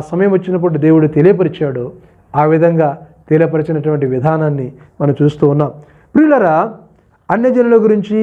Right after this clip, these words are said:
అది ఒక మర్మము, ప్రభు యొక్క రాకడ అన్నది ఒక మర్మము. ఈ విధంగా మర్మాలను మనం చూస్తున్నాం. వీటన్నిటిలో ప్రభు యొక్క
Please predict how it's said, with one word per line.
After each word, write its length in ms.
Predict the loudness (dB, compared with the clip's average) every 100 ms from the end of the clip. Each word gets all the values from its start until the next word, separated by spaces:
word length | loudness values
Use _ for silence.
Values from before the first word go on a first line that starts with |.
| -4 -8 -4
అది 120 | 0 0
ఒక 80 | 0 -2
మర్మము, 380 | -2 -2 0 -2 -6 -14 _ _ _
ప్రభు 280 | 0 2 4 2
యొక్క 160 | 2 -2 0
రాకడ 280 | 0 -2 -2 -2
అన్నది 300 | 0 0 -2 -4 -20 _ -4
ఒక 120 | -2 -4
మర్మము. 400 | -4 -2 0 0 -2 -6 -20 _ 2
ఈ 40 | 2
విధంగా 380 | 4 2 2 0 -2 -10 -20 _ -4
మర్మాలను 440 | -2 0 0 0 -2
మనం 120 | -4 -4
చూస్తున్నాం. 420 | -6 -4 -4 -6 -14 _ _ 0
వీటన్నిటిలో 640 | 2 2 0 2 2 2 0 -6 -20 _
ప్రభు 260 | 0 2 2
యొక్క 160 | 2